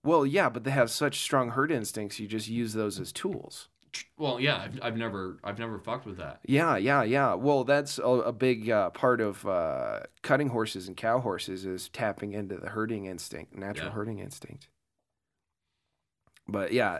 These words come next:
Speaker 1: I, I just thought that was the coolest thing ever, is he's just riding a flotilla of horses. <laughs> Yep.
Speaker 2: He, that man
Speaker 1: It's
Speaker 2: should,
Speaker 1: an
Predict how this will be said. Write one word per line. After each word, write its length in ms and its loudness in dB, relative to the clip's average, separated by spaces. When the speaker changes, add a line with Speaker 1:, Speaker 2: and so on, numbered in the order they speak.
Speaker 1:
I, 280 4
I 60 6
just 200 -2
thought 220 4
that 160 2
was 160 -4
the 80 -10
coolest 380 -2
thing 180 -8
ever, 320 -6
is 140 -6
he's 240 -4
just 160 -6
riding 340 0
a 60 -10
flotilla 720 0
of 200 -2
horses. 600 -4
<laughs> 140 -4
Yep. 220 4
Speaker 2:
He, 200 -8
that 200 0
man 180 0
Speaker 1:
It's 180 2
Speaker 2:
should, 40 0
Speaker 1:
an 120 4